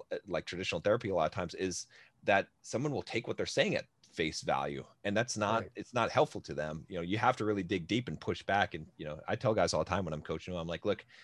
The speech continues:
Speaker 1: it, I, I, I bill on month to month, so you can fire me as a coach, but I, you're not gonna stop me from telling you the truth 'cause I, I, I don't care." Like, I, like, if I'm, if you're gonna hire me to, to work with you,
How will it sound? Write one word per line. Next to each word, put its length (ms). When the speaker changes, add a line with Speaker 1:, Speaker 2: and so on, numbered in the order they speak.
Speaker 1:
it, 220
I, 420
I, 80
I 40
bill 180
on 160
month 180
to 60
month, 400
so 440
you 140
can 100
fire 340
me 140
as 140
a 40
coach, 340
but 220
I, 180
you're 180
not 120
gonna 120
stop 240
me 80
from 180
telling 260
you 80
the 100
truth 320
'cause 200
I, 200
I, 180
I 80
don't 180
care." 320
Like, 200
I, 180
like, 140
if 120
I'm, 320
if 120
you're 100
gonna 140
hire 180
me 140
to, 120
to 220
work 240
with 160
you, 180